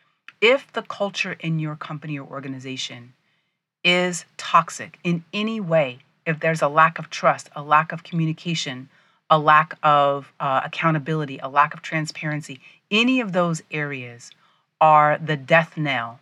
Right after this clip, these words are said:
to keeping great employees, much like my story. So culture is very, very, very critical.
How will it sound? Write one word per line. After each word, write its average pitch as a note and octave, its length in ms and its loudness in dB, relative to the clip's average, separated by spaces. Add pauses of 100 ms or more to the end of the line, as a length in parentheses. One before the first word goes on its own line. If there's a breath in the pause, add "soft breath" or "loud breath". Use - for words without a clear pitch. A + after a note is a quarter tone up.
(440 soft breath)
to C#3+ 600 -4
keeping C#3+ 640 -8 (140)
great C#3 360 -6
employees, B2+ 720 -14 (360)
much E3 300 2
like D3+ 220 -2
my C#3 100 -6
story. B2 500 -16 (560)
So E3+ 200 2
culture G#3+ 480 -2
is D#3+ 200 -6
very, D3+ 540 0
very, D3+ 300 -2
very C3+ 240 -10
critical. C3 520 -14